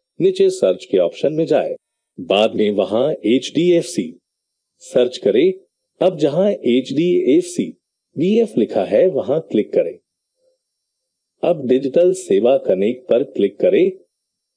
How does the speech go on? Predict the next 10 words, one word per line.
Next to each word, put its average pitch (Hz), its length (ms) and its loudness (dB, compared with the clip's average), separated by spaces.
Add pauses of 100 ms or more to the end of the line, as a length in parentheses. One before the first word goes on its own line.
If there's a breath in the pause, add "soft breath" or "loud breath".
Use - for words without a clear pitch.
(220)
अब 202 160 0
आपके 170 360 0
सामने 110 540 -2 (240)
एचडीएफ़सी 156 840 -2 (400)
की 190 140 0
सभी 175 380 0
प्रोडक्ट 185 500 0
आपके 92 360 0
सामने 95 400 -2
है, 165 300 0